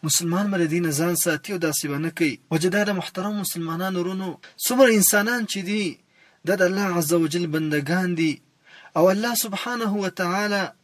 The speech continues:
هغه منعم حقیقي دی، بل څوک هغه منعم حقیقي نشي کېدلی ما سوا د الله عز وجل نه. په دې کې تاسو یو قاعدې ته متوجه شئ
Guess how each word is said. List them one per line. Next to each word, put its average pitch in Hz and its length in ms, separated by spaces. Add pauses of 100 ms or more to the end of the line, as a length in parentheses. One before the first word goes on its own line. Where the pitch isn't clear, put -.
(520)
هغه 160 280
منعم 180 440 (140)
حقیقي 160 540
دی، 156 140 (540)
بل 226 240 (120)
څوک 233 240 (680)
هغه 180 200
منعم 220 420 (140)
حقیقي 185 360
نشي 196 280
کېدلی 160 500
ما 151 160
سوا 185 220
د 196 140
الله 165 200 (120)
عز 147 140
وجل 143 360 (100)
نه. 139 80 (340)
په 156 80
دې 208 140
کې 202 80 (100)
تاسو 202 240
یو 180 100 (100)
قاعدې 160 360
ته 185 80
متوجه 160 560
شئ 165 260